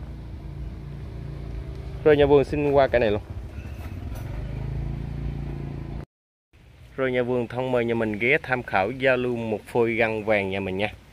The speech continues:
Găng vàng có tên gọi khác là găng tu hú nhà mình. Cây này, à, form thiên nhiên. <coughs> Cây này chung cốt nha mình nha,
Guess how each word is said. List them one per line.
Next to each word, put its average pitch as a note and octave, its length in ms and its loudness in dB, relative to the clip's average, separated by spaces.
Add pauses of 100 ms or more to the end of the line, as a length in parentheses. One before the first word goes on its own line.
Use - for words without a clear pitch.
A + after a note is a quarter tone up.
(380)
Găng A2+ 180 4
vàng G#2 260 4
có G#2+ 80 2
tên A2+ 220 2
gọi G2 160 2
khác - 280 2
là A2 80 4
găng G#2+ 240 4
tu A2 220 4
hú A#2 120 4
nhà D#3 180 2
mình. F#2+ 140 0 (960)
Cây A2 120 0
này, G#2 140 2
à, F#2+ 200 -2 (160)
form A2 160 4
thiên A#2 180 -2
nhiên. A2+ 160 2 (1120)
<coughs> - 60 8 (400)
Cây A2 140 8
này G2+ 100 8
chung A2+ 240 4
cốt D3 280 8
nha B2+ 60 4
mình G2 140 4
nha, A2 140 2